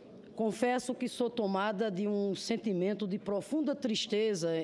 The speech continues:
e indignação neste momento, pois nunca imaginei que no exercício do meu primeiro mandato de senadora da República, graças à generosidade do povo potiguar,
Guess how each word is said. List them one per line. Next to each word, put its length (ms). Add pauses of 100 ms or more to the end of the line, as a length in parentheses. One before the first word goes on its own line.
e 80
indignação 720
neste 300
momento, 580 (720)
pois 240
nunca 240
imaginei 800 (500)
que 100
no 120
exercício 600
do 120
meu 180
primeiro 500
mandato 600
de 80
senadora 640
da 100
República, 840 (640)
graças 600
à 120
generosidade 960
do 160
povo 440
potiguar, 880